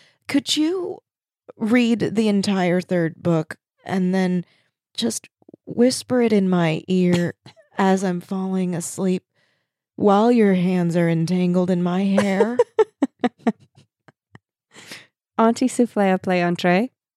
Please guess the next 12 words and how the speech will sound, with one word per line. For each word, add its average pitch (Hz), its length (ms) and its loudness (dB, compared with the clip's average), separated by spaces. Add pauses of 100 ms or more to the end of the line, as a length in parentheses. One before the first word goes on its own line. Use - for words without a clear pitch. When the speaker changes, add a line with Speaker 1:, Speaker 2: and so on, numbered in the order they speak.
(280)
Speaker 2:
No. 180 140 4
Speaker 1:
Lindsay, 160 560 -4
oh. 175 360 0 (320)
Speaker 2:
No, 185 220 2
Speaker 1:
Oh, 175 40 4
Speaker 2:
I'm 175 180 2
not 175 140 2
Speaker 1:
no. 156 60 -4
Speaker 2:
doing 208 280 2
that. 76 220 -4 (140)
Speaker 1:
Oh, 214 180 -4
no. 160 60 -8